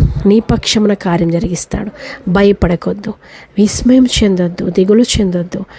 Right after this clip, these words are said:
ఆయన నీకు తోడుగా ఉండి ప్రతి విషయంలో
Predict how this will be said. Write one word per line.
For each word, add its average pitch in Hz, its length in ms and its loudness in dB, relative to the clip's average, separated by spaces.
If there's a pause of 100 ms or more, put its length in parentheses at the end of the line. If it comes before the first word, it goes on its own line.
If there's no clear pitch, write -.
(360)
ఆయన 190 160 2
నీకు 180 260 -2
తోడుగా 202 380 4
ఉండి 185 360 -2 (340)
ప్రతి 214 300 2
విషయంలో 196 720 4